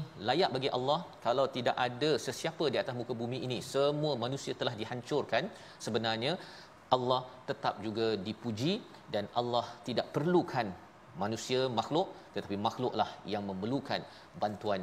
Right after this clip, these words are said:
daripada Allah Subhanahu Wa Taala. Membawa kepada resolusi kita pada hari ini, kita saksikan. Yang pertama, kita bina cara membuat keputusan yang bercirikan tauhid, bukannya syirik. Seperti mana yang kita belajar tentang, tentang orang-orang yang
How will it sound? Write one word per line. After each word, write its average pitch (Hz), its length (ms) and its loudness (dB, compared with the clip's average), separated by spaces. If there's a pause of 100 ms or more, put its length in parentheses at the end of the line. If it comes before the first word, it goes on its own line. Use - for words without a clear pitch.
daripada 92 340 -2
Allah 95 240 -2
Subhanahu 87 340 -6
Wa 80 100 -12
Taala. 80 220 -6 (220)
Membawa 104 340 4 (140)
kepada 107 280 -2 (440)
resolusi 113 380 -2
kita 101 200 -2
pada 87 160 -4
hari 85 160 -2
ini, 123 160 -4
kita - 180 -8
saksikan. - 300 -6 (680)
Yang 131 140 0
pertama, 135 240 6 (800)
kita 127 160 6
bina 175 160 4 (100)
cara 143 200 6
membuat 131 280 4
keputusan 147 360 2 (120)
yang 131 160 2
bercirikan 147 540 0
tauhid, - 300 2 (260)
bukannya 113 380 0 (100)
syirik. 165 240 2 (200)
Seperti 101 260 -6
mana 110 220 0
yang 104 120 -2
kita 101 160 -2
belajar 104 320 2 (200)
tentang, 107 280 -2 (360)
tentang 92 280 -6
orang-orang 101 360 -2 (140)
yang 95 120 -2